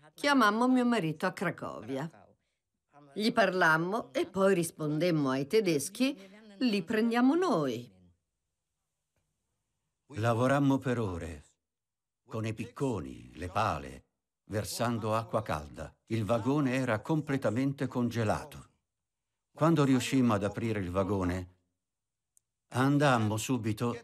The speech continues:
Speaker 2: a soccorrere quegli uomini sofferenti. Noi,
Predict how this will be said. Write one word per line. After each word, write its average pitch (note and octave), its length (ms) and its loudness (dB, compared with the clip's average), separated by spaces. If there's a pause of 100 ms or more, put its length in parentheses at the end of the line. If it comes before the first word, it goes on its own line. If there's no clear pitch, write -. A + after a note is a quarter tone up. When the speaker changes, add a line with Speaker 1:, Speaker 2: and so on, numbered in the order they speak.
(140)
Speaker 2:
a G#2+ 160 0
soccorrere A#2 1080 0
quegli B2+ 360 2
uomini G2+ 800 0
sofferenti. - 920 -2 (2750)
Noi, B2+ 480 2